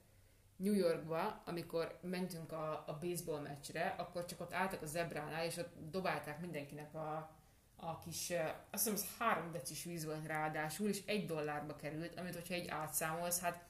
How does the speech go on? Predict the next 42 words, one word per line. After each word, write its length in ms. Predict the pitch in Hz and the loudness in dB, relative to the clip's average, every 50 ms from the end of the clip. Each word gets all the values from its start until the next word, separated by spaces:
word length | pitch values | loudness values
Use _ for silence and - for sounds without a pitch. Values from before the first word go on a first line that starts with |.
| - - - - - - | -18 -20 -20 -18 -10 0
hol 140 | - 233 262 | 4 6 6
veszel 480 | 214 185 - - 165 156 - - - - - - - - - - - - - - - | 6 6 6 4 4 4 0 -2 -4 -10 -18 -20 -20 -20 -20 -20 -20 -20 -20 -20 -12
háromszáztíz 1400 | - - 170 - 151 147 147 - - 147 147 147 151 147 143 - - - - - - - - 170 165 160 156 147 | -2 2 4 4 4 4 2 0 0 2 2 2 0 0 0 -4 -6 -6 -14 -20 -16 -10 -8 -6 -4 -4 -4 -2
vagy 180 | 151 156 151 - | -4 -4 -4 -4
akárhány 500 | - 156 156 - 156 147 147 147 143 147 | -6 -6 -4 -2 -2 -2 -2 -2 -4 -4
forintért 640 | 147 - - 160 151 151 147 139 151 147 151 - - - - - - - - - - - | -4 -4 -4 -4 -4 -4 -6 -2 0 0 0 0 -2 -10 -16 -18 -18 -18 -18 -20 -18 -8
egy 180 | - 165 160 147 | -6 -4 -4 -2
fél 260 | - - - 160 156 | -2 -2 0 0 -2
literes 480 | 151 147 143 - 151 143 151 151 - - | -2 -2 -2 -4 -2 -2 -2 -4 -4 -4
vizet? 400 | 160 151 147 156 147 147 - - - - - - - - - - | -6 -4 0 0 0 -2 -2 -8 -18 -20 -20 -20 -20 -20 -16 -14
Tehát, 240 | - - 170 170 151 | -8 -4 -4 -4 -4
hogy 80 | - - - - - - - - - - - | -6 -10 -14 -18 -18 -20 -20 -18 -16 -12 0
tökre 300 | - 214 202 - 180 165 | 2 2 2 2 0 0
nem 180 | 165 165 160 160 | 0 0 -2 -2
éri 180 | 156 151 151 | -2 -2 -2
meg, 260 | 156 151 156 175 190 185 | -2 -2 0 0 0 0
és 160 | 165 - - | -2 -2 -2
nagyon 260 | 185 185 175 156 147 | 0 0 0 0 -2
s-, 120 | - - - | -4 -6 -6
és 160 | - 175 151 | -6 -6 -4
ugye 120 | 160 175 190 | -2 0 2
nagyon 240 | 214 226 196 151 143 | 4 4 2 2 -2
sok 200 | - 165 151 135 | -4 -8 -6 -6
vizet 260 | 180 143 165 151 - | -4 -4 -4 -4 -4
kell 180 | - 165 156 | -4 -4 -4
ilyenkor 360 | 151 156 160 160 156 165 165 165 | -4 -4 -4 -4 -4 -4 -4 -4
inni, 180 | 170 170 165 | -4 -4 -4
mert 260 | 165 170 165 165 - - - - - - - - - - - - - | -2 -2 -2 -4 -4 -12 -18 -20 -20 -20 -20 -18 -18 -18 -16 -8 -6
ki 80 | 202 | -4
vagy 140 | 165 156 156 | -4 -4 -4
tikkadva, 500 | - - 170 - - - - 147 147 156 | -6 -8 -8 -8 -8 -10 -10 -8 -6 -4
olyan 200 | 156 151 147 151 | -4 -4 -2 -2
meleg 300 | 156 151 151 147 147 143 | -2 -2 -2 -2 -4 -4
van. 340 | 151 160 165 185 208 208 - - - - - - - - - - - - | -2 0 0 0 0 0 -4 -12 -16 -20 -20 -20 -20 -20 -20 -20 -16 -2
Ábel 340 | - 202 196 196 180 175 175 | 2 6 6 8 8 6 4
mesélte, 440 | 175 185 185 - 185 175 170 - 165 | 4 4 2 4 2 2 2 0 0
hogy 180 | 165 165 165 | 0 0 0
ők, 140 | 165 160 - | -2 -2 -2
amikor 300 | 175 165 160 - 170 170 | -4 -4 -2 0 0 2
voltak 360 | 170 175 180 175 175 160 - | 4 4 4 4 2 0 -4
egyszer 320 | 160 156 156 - 185 156 156 | -4 -4 -4 -2 -2 0 0
a, 280 | 151 151 151 151 151 | 2 2 2 2 2